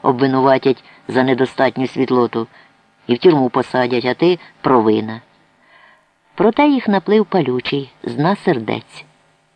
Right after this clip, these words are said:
Розбери, послухаю, згодився старий. От молодший при мені скосив студента. Чому? Без команди стріляти в натовп.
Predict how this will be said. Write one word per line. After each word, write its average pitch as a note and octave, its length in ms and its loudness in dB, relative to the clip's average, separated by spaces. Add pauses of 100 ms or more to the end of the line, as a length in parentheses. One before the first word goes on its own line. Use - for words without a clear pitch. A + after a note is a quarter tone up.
(760)
Розбери, D3+ 540 2
послухаю, C#3 720 -4 (100)
згодився B2 540 -4
старий. B2 440 -8 (1300)
От G#3 220 2
молодший G3 520 2
при G3 160 2
мені B3 300 2
скосив F3+ 400 0
студента. A2+ 640 -6 (800)
Чому? D#3 420 0 (540)
Без D3+ 200 2
команди D#3 500 2
стріляти B2 540 0
в A2+ 40 -4
натовп. A#2 420 -6